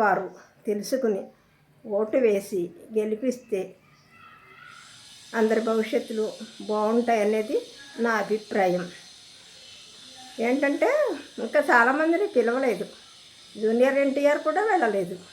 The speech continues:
పరిపాలనలో ఉన్న కొంతమంది జగన్ గారు కూడా వెళ్ళలేదు. ఇలాగా చాలామంది వెళ్ళలేదు పిలవని కారణంగా. పవన్ కళ్యాణ్ అంటే ఎంత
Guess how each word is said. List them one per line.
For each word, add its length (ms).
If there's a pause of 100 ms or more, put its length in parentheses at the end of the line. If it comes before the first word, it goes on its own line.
(640)
పరిపాలనలో 720
ఉన్న 200 (100)
కొంతమంది 540
జగన్ 300
గారు 200
కూడా 240
వెళ్ళలేదు. 420 (1700)
ఇలాగా 400 (680)
చాలామంది 580 (1120)
వెళ్ళలేదు 540 (420)
పిలవని 420
కారణంగా. 500 (480)
పవన్ 260 (100)
కళ్యాణ్ 400
అంటే 240 (360)
ఎంత 160